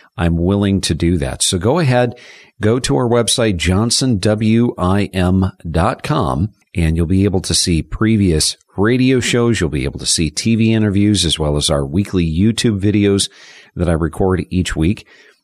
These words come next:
And you'll be able to reach out to us personally. Believe it or not, we are human <laughs> beings and we do look at our email.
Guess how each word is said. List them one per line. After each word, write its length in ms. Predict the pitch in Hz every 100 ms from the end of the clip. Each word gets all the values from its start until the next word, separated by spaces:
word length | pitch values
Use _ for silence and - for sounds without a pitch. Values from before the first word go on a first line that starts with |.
| _
And 380 | - 151 156 151
you'll 160 | - 127
be 140 | 127
able 160 | 120 110
to 60 | 98
reach 260 | 101 98
out 220 | 98 92
to 160 | 98 92
us 80 | 85
personally. 500 | - 110 - 85 67
Believe 320 | 65 95 117
it 60 | 117
or 60 |
not, 260 | 117 127 -
we 160 | 98
are 240 | 90 107 110
human 380 | 107 113 104 87
<laughs> 0 |
beings 500 | 95 156 127 113 117
and 200 | 107 104
we 140 | 101
do 240 | 87 98
look 240 | 110 104 104
at 80 | 90
our 100 | 87
email. 520 | 107 107 95 85